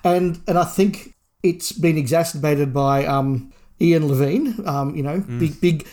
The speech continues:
Speaker 1: big name fan who is not unknown for his, uh, uh, lack of filter, shall we say, when communicating, particularly on social media,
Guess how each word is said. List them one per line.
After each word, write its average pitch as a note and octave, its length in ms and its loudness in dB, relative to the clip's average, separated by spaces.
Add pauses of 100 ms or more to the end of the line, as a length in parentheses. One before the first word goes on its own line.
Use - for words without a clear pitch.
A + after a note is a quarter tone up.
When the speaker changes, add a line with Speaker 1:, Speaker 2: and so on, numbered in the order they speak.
(120)
Speaker 1:
big G#3 180 0
name E3+ 220 0
fan D#3+ 320 0
who D3+ 80 2
is C#3 100 -2
not D#3+ 280 0
unknown C#3+ 460 0
for C#3 200 -4
his, C3 260 -2
uh, C3+ 280 -2 (440)
uh, C#3+ 200 -6
lack E3+ 260 -2
of D#3 100 -4
filter, F3 540 0
shall C#3 240 -2
we C#3 100 -2
say, D3 320 0
when E3 200 0
communicating, D3 560 -2
particularly D3 400 -6
on C3 80 -4
social C#3 300 -4
media, C#3 420 0